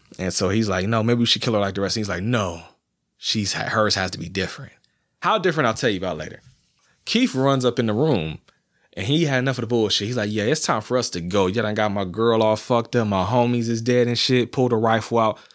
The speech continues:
tried to shoot at, uh, Prell. Blanks, bitch. 'Cause your boy Doctor Werner even fucks him up. He's like, "Hey, uh, why don't you try pulling it at me? See if that works." It doesn't work. And so he's fucked.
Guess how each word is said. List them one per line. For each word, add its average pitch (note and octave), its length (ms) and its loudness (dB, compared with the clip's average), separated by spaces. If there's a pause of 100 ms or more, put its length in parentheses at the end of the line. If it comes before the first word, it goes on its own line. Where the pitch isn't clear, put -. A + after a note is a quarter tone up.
(140)
tried A#2+ 280 2
to A2 40 0
shoot B2 320 2
at, A2 220 0
uh, G2+ 300 0
Prell. B2+ 520 0 (840)
Blanks, - 640 0
bitch. - 760 -2 (920)
'Cause G2+ 160 -2
your G2 120 0
boy G2+ 240 2
Doctor F#2 300 -2
Werner G#2+ 300 0
even F2 120 -8
fucks - 380 -2
him A2+ 80 -2
up. G#2 80 -2
He's B2+ 120 -2
like, A#2+ 120 -2
"Hey, C#3+ 180 0
uh, G#2 220 -2 (400)
why E4+ 80 -4
don't E4 80 0
you B3+ 80 2
try A#3 200 2
pulling F3+ 240 0
it C#3+ 60 0
at A#2+ 140 2
me? F2+ 420 -2 (260)
See - 220 -2
if A2+ 80 -4
that A2+ 180 0
works." - 600 -8 (880)
It A2+ 160 2
doesn't F#2 360 -2
work. - 440 -10 (760)
And G2 100 -2
so E2+ 320 0 (140)
he's F#3+ 260 0
fucked. - 400 -4